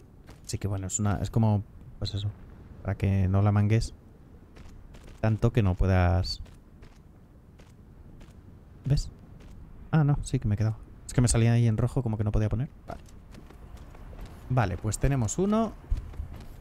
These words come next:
Uno que ya me está llevando titanio. Y vamos a poner el otro. Porque ya digo, aunque sea de momento a intervalos, pero por lo menos es lo suficientemente constante como para tener para lo que necesito. Para las,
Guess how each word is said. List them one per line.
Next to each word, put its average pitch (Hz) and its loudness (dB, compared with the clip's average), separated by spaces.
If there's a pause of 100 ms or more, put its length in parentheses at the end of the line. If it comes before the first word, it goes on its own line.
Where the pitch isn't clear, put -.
(1400)
Uno 135 4
que 110 4
ya 110 2
me 110 0
está 113 -2
llevando 104 -2
titanio. 160 -4 (140)
Y 117 -4
vamos 113 0
a 104 -2
poner 110 -6
el 101 -4
otro. 143 -2 (1300)
Porque 131 2
ya 147 6
digo, 131 4
aunque 123 2
sea 160 2
de 170 4
momento 165 0
a 160 4
intervalos, 156 4
pero 127 4
por 120 0
lo 123 4
menos 151 2
es 147 2
lo 120 2
suficientemente 147 2
constante 147 2
como 135 2
para 113 4
tener 123 2 (540)
para 101 2
lo 98 4
que 101 0
necesito. 101 -2 (1080)
Para 104 0
las, 98 -2